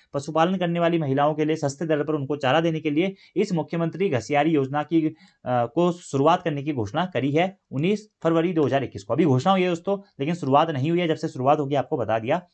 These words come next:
जाएगा, ठीक है। अच्छा है, अच्छा प्रश्न है, एग्जाम में आपसे पूछा भी जा सकता है। अगला प्रश्न कि शिला समुद्र ग्लेशियर कहाँ स्थित है? तो चमोली जनपद में दोस्तों हमारा शिला समुद्र ग्लेशियर स्थित है।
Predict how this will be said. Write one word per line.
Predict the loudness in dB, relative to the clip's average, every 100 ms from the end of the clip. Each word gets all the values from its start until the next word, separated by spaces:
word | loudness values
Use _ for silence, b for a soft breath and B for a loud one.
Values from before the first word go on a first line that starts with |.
| -8
जाएगा, | -4 -2 -2
ठीक | -2
है। | -2
अच्छा | 0 -2
है, | -2
अच्छा | -4 -4
प्रश्न | -4 -4
है, | -6 -6 b -8
एग्जाम | -4 -2
में | -2
आपसे | -4 -6
पूछा | -8 -6 -4
भी |
जा | -4 -4
सकता | -6 -14
है। | -14 _ _ _ _ _
अगला | 0 2
प्रश्न | 2 -2 -12 -16 _ _
कि | -8
शिला | -2 2 2
समुद्र | 2 0 2 2
ग्लेशियर | 2 0 -2
कहाँ | -4 -2 0
स्थित | 0 0
है? | 0 0 b b b
तो | 2 4
चमोली | 2 0 2
जनपद | 2 0 -2
में | -2
दोस्तों | -2 -2
हमारा | -2 -2
शिला | 0 0
समुद्र | 0 -2 -2
ग्लेशियर | -2 -2 -2 -4
स्थित | -8 -8
है। | -8